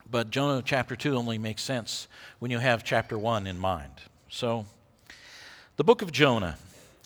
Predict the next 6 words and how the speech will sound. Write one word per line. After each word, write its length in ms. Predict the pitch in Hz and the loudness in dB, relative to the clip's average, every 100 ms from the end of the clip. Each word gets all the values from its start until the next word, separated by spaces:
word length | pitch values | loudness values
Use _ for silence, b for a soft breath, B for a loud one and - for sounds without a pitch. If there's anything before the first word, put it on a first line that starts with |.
| - | 0
the 100 | - | 6
literary 520 | 175 254 269 254 233 220 | 8 8 8 6 6 4
style 580 | - 147 127 127 127 | 6 8 10 8 6
of 100 | 117 | 2
Jonah. 480 | 113 127 113 98 80 - B B B B - | 0 2 2 2 -4 -10 B B B B 8
Um, 380 | 165 160 160 | 8 8 4